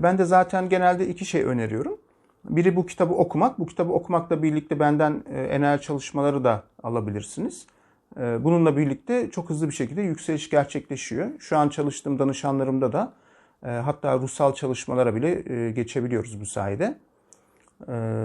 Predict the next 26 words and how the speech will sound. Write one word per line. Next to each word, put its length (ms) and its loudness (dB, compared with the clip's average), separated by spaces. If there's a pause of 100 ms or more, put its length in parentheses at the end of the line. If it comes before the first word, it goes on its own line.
(400)
normalde 520 2
bedensel 500 0
ve 100 2
zihinsel 540 -2
çalışmalar 420 -6
yaparken 460 -2
ruhsal 560 0
çalışmalar 480 -6
herkes 300 -6
uyumlu 460 0
değil. 240 2 (200)
E, 60 -6 (360)
herkes 300 -4
o 80 2
boyutta 280 0
olmadığı 340 2
için. 340 -8 (400)
Ama 200 2
bu 120 2
kişiyi 680 -2
belli 340 2
bir 100 2
boyuta 240 2
getirmeye 460 2
başlıyor 400 2
kitap. 240 -12